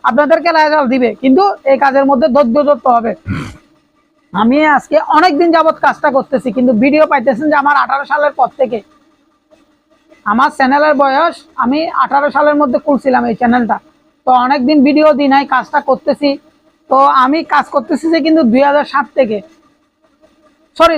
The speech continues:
দুই হাজার, হ্যাঁ, সাত থেকে কাজটা করতেছি, কিন্তু এর আগের থেকে, অনেক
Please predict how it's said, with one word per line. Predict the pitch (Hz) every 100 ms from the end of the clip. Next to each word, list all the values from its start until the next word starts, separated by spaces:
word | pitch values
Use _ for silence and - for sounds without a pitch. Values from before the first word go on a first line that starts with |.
| 220
দুই | 277
হাজার, | 294 349 294
হ্যাঁ, | 269 247
সাত | 269 -
থেকে | 320 294 277
কাজটা | 254 320 302
করতেছি, | 285 311 339 339
কিন্তু | 294 294 277
এর | 330 320
আগের | 277 240
থেকে, | 339 330 311
অনেক | 302